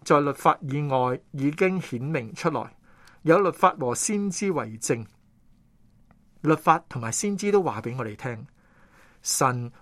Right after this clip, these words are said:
唯一拯救我哋嘅方式呢，就係透過我哋憑住信心所得到嘅耶穌嘅義。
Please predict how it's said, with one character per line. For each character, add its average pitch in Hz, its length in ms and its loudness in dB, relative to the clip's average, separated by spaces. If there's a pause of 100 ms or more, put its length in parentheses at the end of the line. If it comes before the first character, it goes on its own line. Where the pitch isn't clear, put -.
唯 131 340 2
一 127 220 0 (400)
拯 151 320 -4
救 139 300 4 (180)
我 127 200 -2
哋 120 120 -2
嘅 120 100 -2
方 139 240 2
式 147 120 -2
呢， 135 220 -10 (240)
就 160 120 4
係 156 180 2
透 165 300 4
過 143 360 2 (160)
我 160 160 4
哋 156 140 2
憑 127 240 -8
住 139 140 -2
信 151 340 2
心 165 240 4 (380)
所 135 320 2
得 - 200 2
到 120 120 0
嘅 127 260 -2 (280)
耶 110 280 -4
穌 156 320 0
嘅 117 300 -2
義。 110 320 -10